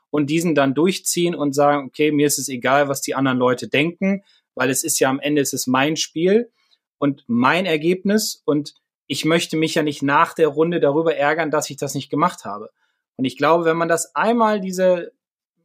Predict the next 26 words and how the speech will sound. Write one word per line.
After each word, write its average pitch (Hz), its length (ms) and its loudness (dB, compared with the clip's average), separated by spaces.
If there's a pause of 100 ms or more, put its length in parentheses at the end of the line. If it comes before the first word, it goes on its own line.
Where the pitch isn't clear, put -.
(240)
ja, 147 240 0 (120)
über 143 200 -4
diese 147 200 0
Brücke 202 340 2
gegangen 175 420 0
ist, 160 180 -4
über 147 140 -2
diese 151 180 -4
Gedankenbrücke, 143 880 0 (500)
dann 160 380 0 (180)
hat 170 220 -2
man 170 140 0
schon 165 220 -2
ganz, 202 240 2
ganz 175 200 -2
großen 175 300 0
Schritt 180 240 0
in 151 100 -2
die 151 60 0
richtige 147 360 0
Richtung 160 300 0
geschafft, 135 400 -2
um 135 120 -4
einfach 135 360 -2
wesentlich 190 560 0
positiver 170 800 0